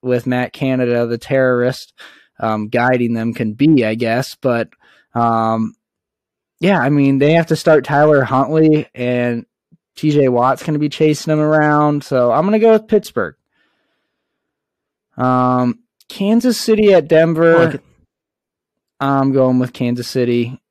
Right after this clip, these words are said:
Speaker 1: although I think this will actually be a close game.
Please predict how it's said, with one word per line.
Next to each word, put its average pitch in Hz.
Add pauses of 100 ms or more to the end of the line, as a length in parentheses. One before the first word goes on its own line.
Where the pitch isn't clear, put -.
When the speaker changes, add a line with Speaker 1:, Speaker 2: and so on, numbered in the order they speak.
(160)
Speaker 1:
although 135
I 131
think 214
this 277
will 226
actually 185
be 151
a 123
close 139
game. 104